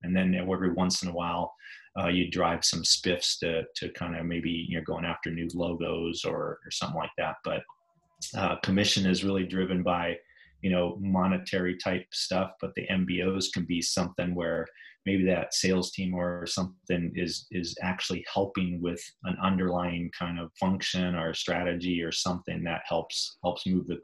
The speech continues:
the company forward as well. So I, I look at all of those pieces as obviously ways to do that. And then, you know, at the highest levels, we do have functions, and, uh, the different functions in the company have the different kind of, uh,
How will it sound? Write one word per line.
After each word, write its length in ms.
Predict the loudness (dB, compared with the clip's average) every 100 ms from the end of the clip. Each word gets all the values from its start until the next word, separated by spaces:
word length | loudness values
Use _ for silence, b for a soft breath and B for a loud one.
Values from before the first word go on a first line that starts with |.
| -6
the 100 | -4 -4
company 340 | -4 -4 -6 -6
forward 260 | -6 -4 -4
as 120 | -4
well. 240 | -4 -4 -6
So 340 | -4 -2 -4 -6 B B B B 2
I, 140 | 4
I 160 | 6 6
look 280 | 6 4 2
at 180 | 0 -2 _
all 360 | 2 4 4 0
of 80 | -4
those 240 | -6 -6 -6
pieces 520 | -6 -4 -6 -6 -6
as 380 | -8 -8 -10 -16 -12
obviously 680 | -6 -6 -4 -4 -4 -8 -10 -8
ways 400 | -6 -4 -4 -6
to 80 | -8
do 200 | -6 -4
that. 260 | -4 -6 -6
And 180 | -2 0
then, 300 | 2 0 0
you 80 | 2
know, 80 | 2
at 100 | 4
the 60 | 2
highest 320 | 2 0 0
levels, 320 | 0 -2 -2
we 140 | -2
do 280 | 0 2 2
have 280 | 2 0 -2 -2
functions, 640 | 2 2 2 0 0 0
and, 260 | 0 0 -4 B B B B B _
uh, 200 | -2 0 0
the 60 |
different 340 | 0 0 -2 -2
functions 400 | 0 0 0 -2
in 60 | -4
the 80 | -4
company 440 | -2 -2 0 -2 -2
have 200 | -4 -4 -6
the 80 | -4
different 420 | -4 -4 -6 -6 -6 -4
kind 200 | -4 -4
of, 100 | -6 -6
uh, 260 | -4 -8